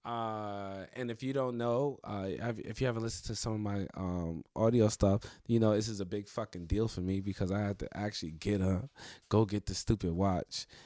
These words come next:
and be prepared to lose the money. 'Cause I don't buy anything in, like, I, like, I don't do good on payments. You know what I'm saying? Like, if it goes like, "Oh, oh, you gotta make payments for five months or some shit," I hate that shit. I'd rather just give you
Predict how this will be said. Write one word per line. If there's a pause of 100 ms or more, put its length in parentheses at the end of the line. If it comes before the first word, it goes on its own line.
(140)
and
be
prepared
to
lose
the
money. (220)
'Cause
I
don't
buy
anything
in,
like, (420)
I,
like,
I
don't (240)
do
good
on
payments.
You
know
what
I'm
saying?
Like,
if
it
goes
like,
"Oh, (420)
oh,
you
gotta
make (180)
payments
for
five
months
or
some
shit,"
I
hate
that
shit.
I'd
rather
just
give
you